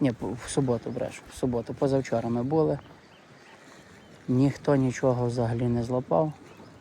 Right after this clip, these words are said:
Ми сиділи десь до години другої.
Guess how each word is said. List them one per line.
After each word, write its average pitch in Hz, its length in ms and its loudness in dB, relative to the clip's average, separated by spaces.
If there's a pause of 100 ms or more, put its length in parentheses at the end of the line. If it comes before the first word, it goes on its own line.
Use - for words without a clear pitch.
(300)
Ми 127 220 2
сиділи 135 420 2
десь 131 220 2
до 127 140 0
години 127 480 0 (1000)
другої. 117 580 -4